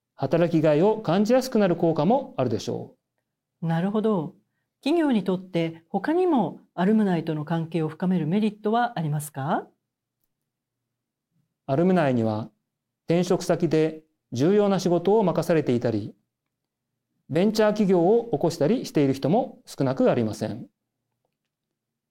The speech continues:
Speaker 1: 企業としては再雇用にまで至らなくとも、アルムナイたちとの関係を維持、強化することで、新たなビジネスチャンスが生まれる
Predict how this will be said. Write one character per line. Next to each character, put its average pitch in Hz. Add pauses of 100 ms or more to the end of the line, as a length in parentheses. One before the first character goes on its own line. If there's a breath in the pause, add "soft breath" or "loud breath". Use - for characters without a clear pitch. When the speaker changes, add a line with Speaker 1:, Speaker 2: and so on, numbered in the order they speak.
(800)
Speaker 1:
企 247
業 208
と 151
し -
て 147
は 113 (840)
再 233
雇 247
用 233
に 202
ま 240
で 190
至 156
ら 165
な 143
く -
と 123
も、 107 (1200)
ア 143
ル 151
ム 175
ナ 165
イ 147
た 143
ち -
と 143
の 196
関 160
係 156
を 220
維 165
持、 131
強 254
化 175
す 151
る 127
こ -
と 120
で、 107 (1000)
新 160
た 262
な 226
ビ 156
ジ 156
ネ 202
ス 208
チ -
ャ 185
ン 170
ス 220
が 208
生 156
ま 135
れ 123
る -